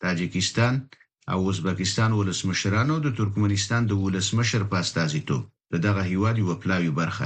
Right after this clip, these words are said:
اخیستې وه. د اروپایي ټولنې استازیتوب د اروپایي شورا مشر چارلس میچل وکړ. د دې سرمشریزې برخوالو د افغانستان د مخ په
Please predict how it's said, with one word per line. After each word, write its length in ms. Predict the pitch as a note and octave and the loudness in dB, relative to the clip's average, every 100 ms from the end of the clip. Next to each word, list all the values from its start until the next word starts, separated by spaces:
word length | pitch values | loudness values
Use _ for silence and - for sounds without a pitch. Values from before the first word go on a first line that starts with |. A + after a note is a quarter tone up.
| - | -4
اخیستې 340 | - - - | -4 -2 -2
وه. 100 | G#2+ G#2 - - _ _ - | -2 -4 -10 -20 _ _ -6
د 40 | G2 | -2
اروپایي 340 | G#2 A2 A2+ A#2 | 2 2 0 0
ټولنې 320 | A#2 A#2 A#2+ A2 | 0 2 2 0
استازیتوب 540 | G2+ G2+ F#2+ G2+ C#3 C#3+ | 0 0 0 0 0 0
د 60 | C3+ | 0
اروپایي 400 | A2 G#2 G#2 G#2+ G#2+ | 0 0 2 2 0
شورا 280 | G#2+ G#2 G#2+ A2 | 0 2 2 2
مشر 280 | A2 - D#2+ - _ - | 0 -2 -4 -8 _ 0
چارلس 340 | G#2 F#2+ F#2 - | 2 2 0 0
میچل 280 | F#2+ - D2+ | 0 0 -2
وکړ. 300 | C#2 C2 A#1+ - - _ _ _ | -2 -2 -4 -4 -10 _ _ _
د 40 | G#2+ A2 | 0 2
دې 80 | C3+ | 2
سرمشریزې 680 | C3 A#2+ A#2+ A2 A#2+ C#3 C3+ G#2+ | 2 2 2 2 0 2 2 2
برخوالو 520 | G2 G2 G2+ A2 C3+ E3 | 0 2 2 2 0 0
د 40 | D3+ | 0
افغانستان 520 | A#2 A2+ A2 G#2 A#2+ A#2+ | 2 0 0 0 0 2
د 20 | G2+ G#2+ | 2 2
مخ 140 | A2 | 0
په 60 | - | -2